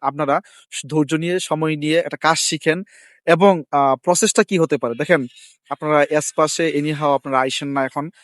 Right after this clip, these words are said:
এসপাসে অনেক সমস্যা। হ্যাঁ, আপনারা, আ,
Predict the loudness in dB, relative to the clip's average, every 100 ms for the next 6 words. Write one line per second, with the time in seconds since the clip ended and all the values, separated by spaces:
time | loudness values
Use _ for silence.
0 | _ -6 -6 -4 -4 -4 -6 -6 -8 -8
1 | -4 -4 -4 -8 _ _ -6 -4 -6 -10
2 | -12 -6 -2 -2 -4 _ -6 -4 -4